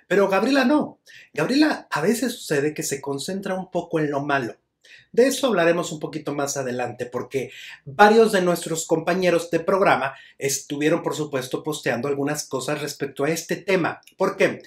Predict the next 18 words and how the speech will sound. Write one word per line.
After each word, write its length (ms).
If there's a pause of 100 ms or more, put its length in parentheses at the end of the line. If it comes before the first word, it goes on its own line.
(300)
Porque 380
a 120
raíz 300
de 60
la 140
publicación 580
de 80
Gabriela 340
Spanik 600
llegaron 640
haters 880
al 240
por 180
mayor 440 (240)
a 100
nuestras 560
cuentas. 580 (280)
Llegaron 520